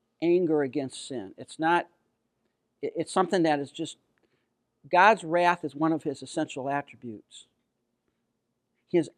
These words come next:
angry with sin. It, he is repulsed by it. Think of something that just, when you see it, you just have this visceral anger towards it, like,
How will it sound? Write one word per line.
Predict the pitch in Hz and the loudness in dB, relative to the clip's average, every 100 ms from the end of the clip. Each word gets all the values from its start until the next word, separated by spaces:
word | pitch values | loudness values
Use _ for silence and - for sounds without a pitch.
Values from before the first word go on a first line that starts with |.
| _ 170 | _ 4
angry | 185 185 165 156 | 4 4 2 2
with | 131 120 | 0 -6
sin. | - - 170 131 - | -12 -4 -2 -2 -6
It, | - 143 _ _ _ _ _ _ _ | -6 -8 _ _ _ _ _ _ _
he | 160 | -2
is | 143 | -2
repulsed | 131 - _ - 202 202 - - | -6 -10 _ 0 2 2 -4 -14
by | 123 107 | -14 -14
it. | 101 - - _ _ _ _ _ _ _ _ - | -16 -18 -20 _ _ _ _ _ _ _ _ 2
Think | 240 | 2
of | 233 | 2
something | - 214 202 208 175 | 4 4 4 2 2
that | 135 - | 0 0
just, | 185 - | -4 0
when | 156 | 0
you | 143 | 0
see | - 208 | 2 4
it, | 202 | 4
you | 170 | 4
just | 156 156 - _ _ - | -4 -6 -8 _ _ -2
have | 175 | 2
this | 156 - - _ _ _ _ _ _ _ _ _ _ 123 117 | 2 0 -8 _ _ _ _ _ _ _ _ _ _ -20 2
visceral | 208 214 - 185 165 - _ | 2 2 2 4 4 0 _
anger | 180 175 147 131 | 2 4 2 -2
towards | - 135 107 - | -8 -10 -10 -12
it, | - | -16
like, | 117 | -16